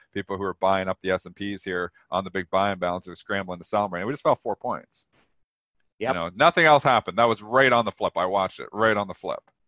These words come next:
Speaker 1: So this data moves stocks, especially, you know, on a day like this.
Speaker 2: Yep. This is, and it's kinda snuck up on people. Like, you didn't even realize this was the third Friday of the month, 'cause
Speaker 1: Oh, I
Speaker 2: the
Speaker 1: didn't realize. That was
Speaker 2: third
Speaker 1: very, very
Speaker 2: snuck
Speaker 1: sneaky.
Speaker 2: kinda early. Um, getting a couple questions here about, uh,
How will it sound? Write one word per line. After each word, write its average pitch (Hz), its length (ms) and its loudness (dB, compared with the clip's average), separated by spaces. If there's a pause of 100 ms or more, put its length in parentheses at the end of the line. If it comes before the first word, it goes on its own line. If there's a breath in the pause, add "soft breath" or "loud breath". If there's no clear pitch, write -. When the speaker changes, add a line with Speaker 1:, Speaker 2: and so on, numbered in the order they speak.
(140)
Speaker 1:
So 113 180 -2
this 165 220 2
data 127 300 6
moves 95 280 -8
stocks, - 360 -4
especially, 87 640 -4
you 87 60 -10
know, 87 120 -10
on 85 160 -6
a 76 40 -12
day 85 180 -8
like 65 240 -10
this. - 420 -14
Speaker 2:
Yep. 156 220 2 (280)
This 139 260 2
is, 135 120 -4
and 123 180 -2
it's 123 160 -4
kinda 185 380 0
snuck - 340 0
up 226 200 0
on 117 160 0
people. 104 300 -8
Like, 98 200 -6
you 190 100 -6
didn't 160 120 2
even 117 240 -2
realize 123 480 0
this 98 180 -10
was 92 160 -14
the 95 100 -12
third 98 380 -4
Friday 82 440 -8
of 73 100 -12
the 82 60 -18
month, 85 420 -14
'cause 110 100 -2
Speaker 1:
Oh, 123 40 4
I 110 180 8
Speaker 2:
the 110 60 4
Speaker 1:
didn't 104 120 -4
realize. 85 360 0
That 87 100 -6
was 90 80 -4
Speaker 2:
third 113 100 0
Speaker 1:
very, 90 200 -6 (120)
very 95 100 -2
Speaker 2:
snuck 113 120 0
Speaker 1:
sneaky. - 340 -14
Speaker 2:
kinda 107 200 -10 (100)
early. 117 420 -2 (480 loud breath)
Um, 202 360 4 (100)
getting 196 260 2
a - 40 -6
couple - 300 2
questions 185 520 2
here 170 280 0
about, 135 460 2
uh, 104 380 0